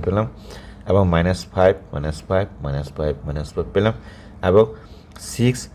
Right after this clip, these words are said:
মাইনাস ফোর এবং সিক্স মাইনাস ফোর আমরা এখান থেকে পেলাম। শিক্ষার্থী বন্ধুরা, এখন আমরা এই যে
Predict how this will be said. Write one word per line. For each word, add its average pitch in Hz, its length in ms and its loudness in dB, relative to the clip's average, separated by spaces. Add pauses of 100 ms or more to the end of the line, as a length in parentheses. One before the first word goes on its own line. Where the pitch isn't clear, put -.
(140)
মাইনাস 78 500 2
ফোর 104 220 6 (280)
এবং 76 180 -4
সিক্স - 360 -6
মাইনাস 71 300 -2 (100)
ফোর 80 280 0
আমরা 67 260 -2
এখান - 240 -8
থেকে - 220 -12
পেলাম। - 240 -8
শিক্ষার্থী - 380 -2
বন্ধুরা, 110 380 2 (540)
এখন 110 200 0 (400)
আমরা 104 300 2 (480)
এই 131 160 6
যে 135 220 2